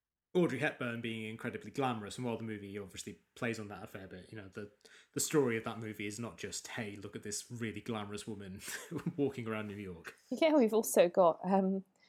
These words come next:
Speaker 2: racism too, amongst other
Speaker 1: Yes.
Speaker 2: things. Yeah. <laughs>
Speaker 1: Also, I think in terms of, like, not just specific films, but how my relationship to certain artists, I think that,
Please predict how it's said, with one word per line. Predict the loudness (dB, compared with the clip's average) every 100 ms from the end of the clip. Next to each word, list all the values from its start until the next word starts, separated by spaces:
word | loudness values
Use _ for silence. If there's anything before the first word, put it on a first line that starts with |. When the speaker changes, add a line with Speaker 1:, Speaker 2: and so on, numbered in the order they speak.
| _ 4
Speaker 2:
racism | 4 6 2 2 -2
too, | 2 2 2 0 -14 -14 -14 -18 -4
amongst | 4 4 8 8
other | 8
Speaker 1:
Yes. | 8
Speaker 2:
things. | 6 6 0 -2
Yeah. | 0 0 -2 _ _ -6 0
<laughs> | 0 2 0 0 _ _ _ _ _ _ _ 6
Speaker 1:
Also, | 10 10
I | 10 6
think | 6
in | 4
terms | 4 4 2
of, | 0
like, | -2 0
not | -2 -2 -6 0
just | 2
specific | 2 2 0 -2
films, | 0 0 0 -6
but | -6 -6 -8 _ _ _ _ _ _ _ -2
how | 4 6 6 4 0 -2 -12 _ _ _ -10
my | -6 -2 -2 -2 -2 -2 -2 -4 -6 -10 -14 _ _ _ _ _ _ _ _ _ _
relationship | -2 2 2 2 -2 -4
to | -2 -2
certain | 0 0 0 0
artists, | 0 -2 -2 0 2 2 2 -2
I | -2
think | -4 -4
that, | -4 -4